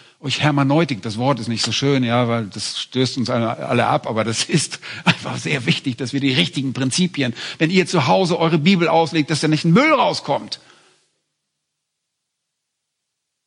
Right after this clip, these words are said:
Zweitens bin ich mir sicher, dass ihr mehr auf diesen Punkt gewartet habt. Plane die Inhalte der Gespräche mit deinem Ehepartner.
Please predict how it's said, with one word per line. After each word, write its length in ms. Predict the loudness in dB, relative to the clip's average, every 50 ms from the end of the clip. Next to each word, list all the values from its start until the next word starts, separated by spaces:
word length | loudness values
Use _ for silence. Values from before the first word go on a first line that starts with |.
| _ _ _ _ _ _ _ _ _ _ _ _
Zweitens 640 | 2 4 4 2 -2 -10 -16 -16 -16 -18 -18 -20 -20 _ _ _ _
bin 100 | -4 -4
ich 120 | 0 2
mir 120 | 2 2 4
sicher, 340 | 4 2 4 4 2 2
dass 180 | 2 0 -2 0
ihr 260 | 0 2 2 2 2
mehr 280 | 4 4 4 4 4 2
auf 80 | 0
diesen 260 | 0 0 0 0 0 0
Punkt 260 | 2 0 0 0 -2
gewartet 440 | -2 0 2 2 2 0 -2 -4 -4
habt. 260 | -4 -4 -4 -8 -4
Plane 420 | 0 0 2 2 2 2 0 0
die 140 | 0 -2 -4
Inhalte 560 | 0 0 2 2 4 2 2 2 0 -2 -2
der 120 | -2 -2 0
Gespräche 680 | 0 -2 -2 -2 -2 -2 -2 -4 -4 -6 -8 -8 -10 -14 -20 -20 -20 -20 -20 -20 _ _
mit 160 | -4 0 2
deinem 240 | 2 2 2 2 0 0
Ehepartner. 720 | 0 2 2 2 0 -2 -6 -8 -8 -8 -12 -16 -20 -20